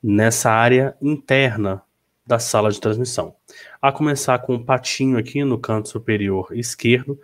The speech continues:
Se eu clicar no patinho, eu retorno para o painel, aquela tela branca com transmissão, próxima transmissão, broadcast, enfim. Aqui eu tenho o nome da sala que eu criei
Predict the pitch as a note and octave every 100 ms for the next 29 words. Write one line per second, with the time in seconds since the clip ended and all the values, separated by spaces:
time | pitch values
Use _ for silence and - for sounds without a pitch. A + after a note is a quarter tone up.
0 | - _ _ - C#3 C#3+ C3+ B2+ B2 A#2+
1 | A#2+ - D3+ D#3+ A#2+ B2 B2+ A#2+ - C#3+
2 | D3 C3+ A2+ A2 - A2 G#2 G#2+ B2 A#2
3 | G2 F#2+ G#2 G2+ F#2+ A2 A#2 G#2+ G2+ -
4 | G2 F#2+ _ _ _ - G#2+ G#2+ G2+ -
5 | C#3+ C3 G2+ G#2+ G#2+ G#2+ G#2 G2+ G#2 -
6 | C#3 C3 G#2 G#2 G#2 - A2 G#2 - A#2+
7 | B2+ - C#3 - - - - - - A2+
8 | A2 - C#3 C3+ A2 A2 A#2 B2 A#2 C#3+
9 | D#3 B2 A#2 B2 A2 G#2 - G2 - C3
10 | C3 B2